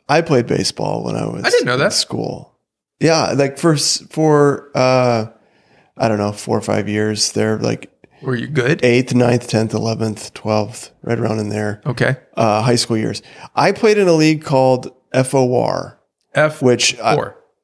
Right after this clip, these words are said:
Speaker 1: it,
Speaker 2: F O R.
Speaker 1: I, I lived in Owasso at the time. So
Speaker 2: Near Tulsa.
Speaker 1: F O R means Future Owasso Rams.
Speaker 2: The Rams are the
Speaker 1: Rams are the mascot of, of Owasso.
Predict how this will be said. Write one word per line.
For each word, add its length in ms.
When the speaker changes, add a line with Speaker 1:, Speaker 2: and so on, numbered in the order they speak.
Speaker 1:
it, 160
Speaker 2:
F 0
O 80
R. 180
Speaker 1:
I, 120
I 200
lived 500
in 80
Owasso 580
at 60
the 80
time. 420
So 340
Speaker 2:
Near 200
Tulsa. 360
Speaker 1:
F 240
O 200
R 340
means 580
Future 640
Owasso 640
Rams. 720
Speaker 2:
The 120
Rams 480
are 200
the 440
Speaker 1:
Rams 320
are 40
the 100
mascot 600
of, 360
of 160
Owasso. 800